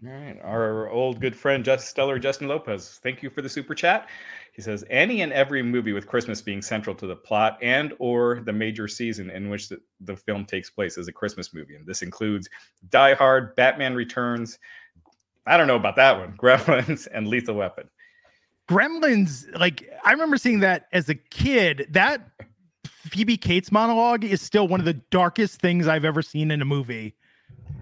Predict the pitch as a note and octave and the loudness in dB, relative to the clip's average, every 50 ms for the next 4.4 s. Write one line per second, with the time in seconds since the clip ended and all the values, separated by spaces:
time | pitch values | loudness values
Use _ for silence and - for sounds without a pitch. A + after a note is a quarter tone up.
0 | - - - D#3+ E3 D#3+ D3+ C#3+ - - F3+ E3 - E3 D#3 C#3+ D3+ D3+ D3+ D#3 | -18 -8 -2 0 0 0 0 0 0 0 0 2 2 0 0 2 2 2 2 2
1 | - - D#3+ E3 D#3 C3 D3+ C3 - D3+ C#3+ D3 C#3 C#3 C3 - - D3+ C#3+ - | 0 0 0 0 0 0 -2 0 0 0 0 2 0 0 -2 0 0 -2 -2 -2
2 | - C3+ A#2 A2+ A2 - - - - C#3+ C#3+ C#3 B2+ B2 C#3 D3+ - - A#3 A#3 | -4 -6 -6 -6 -8 -10 -14 -8 -4 -2 -2 -2 0 -2 -4 -4 0 2 2 2
3 | A3 - G#3+ - D#3 D3 C#3 C#3 - C3 B2+ C3+ C3+ - - B2 G#2+ - - - | 2 0 0 2 2 2 2 2 0 -2 -4 -4 -6 -6 -6 -8 -8 -8 -12 -14
4 | A2 F#2 F2 - - - - | -14 -14 -14 -18 -20 -20 -20